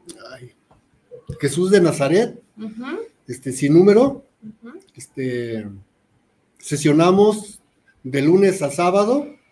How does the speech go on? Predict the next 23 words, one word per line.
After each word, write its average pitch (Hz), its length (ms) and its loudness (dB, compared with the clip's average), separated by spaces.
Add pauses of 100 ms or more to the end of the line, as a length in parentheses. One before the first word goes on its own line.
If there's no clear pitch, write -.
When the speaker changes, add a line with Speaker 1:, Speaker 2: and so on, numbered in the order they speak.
(640)
Speaker 1:
de 131 200 -8
siete 202 680 0
a 147 140 -6
nueve 160 320 0
de 143 100 -2
la 123 140 -6
noche. - 440 -12 (840)
Eh, 113 500 -12 (2500)
eh, 123 380 -8
teléfonos, 196 640 0
pues, - 260 -12 (100)
son 175 220 0
los 170 120 0
de 165 60 -4
los 147 200 -6
compañeros, 143 580 -4
el 131 100 -8
grupo 160 240 -8
no 165 100 -4
tiene 175 200 -2
teléfono, 175 560 -6
¿verdad? 160 280 -14 (840)
Este, 113 720 -14